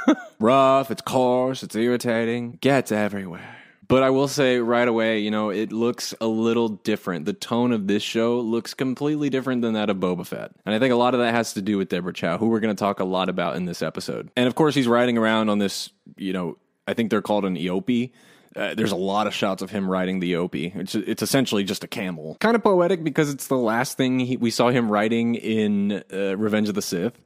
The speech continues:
Anyway, how many of you wanna bet that he named his Eopie Qui-Gon? <laughs> Or Jin?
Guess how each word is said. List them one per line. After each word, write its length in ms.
Anyway, 300
how 120
many 180
of 80
you 120
wanna 140
bet 320
that 220
he 180
named 280
his 180
Eopie 540
Qui-Gon? 640
<laughs> 720
Or 200
Jin? 580